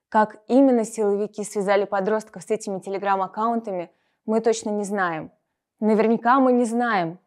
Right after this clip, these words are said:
пытали ли силовики Илью, но это не редкость в подобных делах. Так или иначе, Илья и его мать сотрудничали со следствием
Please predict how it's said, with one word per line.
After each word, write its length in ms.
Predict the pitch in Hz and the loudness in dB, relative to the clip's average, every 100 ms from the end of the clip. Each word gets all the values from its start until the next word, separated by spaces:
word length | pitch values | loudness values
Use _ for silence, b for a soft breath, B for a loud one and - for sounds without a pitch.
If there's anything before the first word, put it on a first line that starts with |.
| _ | _
пытали 480 | 190 190 202 220 226 | -10 -2 2 2 2
ли 120 | 196 | 0
силовики 600 | - 208 196 190 - 208 | -4 -6 -6 -8 -4 -2
Илью, 500 | 208 185 190 170 - - | -2 -2 -2 -4 -8 -10
но 480 | 202 202 226 233 196 | -6 0 2 2 2
это 360 | 190 190 208 | 2 0 -2
не 160 | 208 214 | -2 2
редкость 400 | 208 175 175 - | 2 0 -8 -12
в 20 | |
подобных 420 | 185 175 175 170 | -8 -4 -4 -6
делах. 480 | 160 175 170 160 - _ _ _ _ | -4 -2 0 -2 -6 _ _ _ _
Так 240 | 220 220 | 0 2
или 160 | 220 208 | 2 0
иначе, 460 | 208 233 247 - 202 | 0 -2 -2 -4 -6
Илья 640 | 202 190 185 202 240 254 | -4 -4 0 2 4 2
и 160 | 196 | -2
его 200 | 196 185 | -6 -6
мать 360 | 196 196 220 233 | -6 -4 -4 -4
сотрудничали 800 | - 214 196 226 226 190 180 190 | -8 -8 -6 -2 -2 -2 -6 -10
со 160 | - 185 | -10 -10
следствием 640 | 190 214 233 - 190 185 | -2 0 0 -6 -8 -8